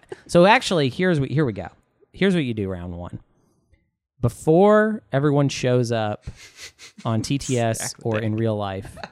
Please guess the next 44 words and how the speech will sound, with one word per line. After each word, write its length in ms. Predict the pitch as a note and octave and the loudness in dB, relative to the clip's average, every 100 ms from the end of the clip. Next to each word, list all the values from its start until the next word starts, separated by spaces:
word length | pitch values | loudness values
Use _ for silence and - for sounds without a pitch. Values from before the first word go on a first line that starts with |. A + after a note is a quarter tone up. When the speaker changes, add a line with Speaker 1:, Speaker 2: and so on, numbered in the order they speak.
| _ | _
Speaker 1:
not 140 | B2 - | -8 -6
that 100 | B2 | -8
we 100 | G#2+ | -8
can 120 | G#2 | -8
play 220 | - G#2+ | -6 -6
in 80 | F#2+ | -6
real 180 | F#2+ F2+ | -10 -12
life, 280 | F2 F2+ _ | -14 -18 _
but 260 | G#2+ F#2+ - - _ - - G#3 | -8 -8 -14 -20 _ -10 -8 -4
when 160 | A#2+ A#2 | 0 0
that 240 | A2 G#2+ | -2 -4
comes 240 | - G#2+ G2 | -6 -8 -8
back, 360 | G2 F#2 - _ _ _ _ _ _ _ _ _ | -10 -10 -14 _ _ _ _ _ _ _ _ _
you 180 | B2 A2+ A2+ | -6 -6 -2
go 240 | C3+ C#3+ | 2 2
through 160 | D3+ D#3 | 2 -2
the 80 | C3 | -2
action 280 | A#2 - G#2+ | -4 -6 -12
card 220 | G2 F#2+ | -10 -10
hand, 240 | G2 F#2 | -12 -12
okay? 360 | F#2+ - G#2+ A2 _ _ _ _ _ _ | -12 -10 -10 -10 _ _ _ _ _ _
And 120 | B2 A#2+ | -4 -4
you 60 | |
kinda 720 | - - D3+ D3+ C#3+ C3 C3 - _ _ _ _ | -2 -2 0 2 2 2 0 -8 _ _ _ _
stack 540 | - - - C3 B2+ - | -16 -12 -2 -2 -2 -4
the 80 | A#2 | -6
deck. 560 | A2 G#2 F#2+ - - _ _ | -4 -6 -8 -16 -20 _ _
Or 400 | D3 D#3+ E3+ F3 - _ | 4 6 6 4 -4 _
just 180 | C#3 C3+ | -4 0
go 80 | C#3+ | 0
ahead 80 | |
and 100 | B2 | 0
take 220 | - C3+ B2+ | -2 -2 -4
a 60 | |
flank 320 | - A#2 A2+ - | -6 -6 -6 -10
speed 300 | - G#2+ G#2 | -10 -8 -8
Speaker 2:
Mm-hmm. 120 | G#2 | -6
Speaker 1:
out, 320 | G#2+ A#2+ - | -6 -6 -6
put 120 | B2 | -4
it 40 | A2 | -4
in 100 | G2+ | -6
your 100 | F#2 | -8
pocket. 440 | - G2+ - - | -10 -12 -14 -16
Speaker 2:
Yep. 180 | - F#2+ | -16 -16